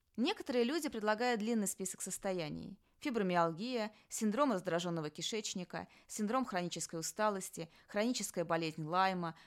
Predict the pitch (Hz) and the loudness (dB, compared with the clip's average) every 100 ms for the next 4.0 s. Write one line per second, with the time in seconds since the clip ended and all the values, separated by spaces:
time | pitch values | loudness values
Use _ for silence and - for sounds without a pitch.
0 | - 185 196 226 208 175 170 165 160 160 | -4 2 4 4 2 2 2 0 -2 -4
1 | 156 185 190 175 160 160 - _ _ - | -2 -2 -2 -2 -4 -6 -14 _ _ 0
2 | 220 208 185 - 208 196 196 190 170 - | 0 2 -2 -2 -6 0 2 2 0 -4
3 | 165 - 180 311 349 185 156 143 - | -8 -8 -8 -6 -4 -4 -2 -6 -8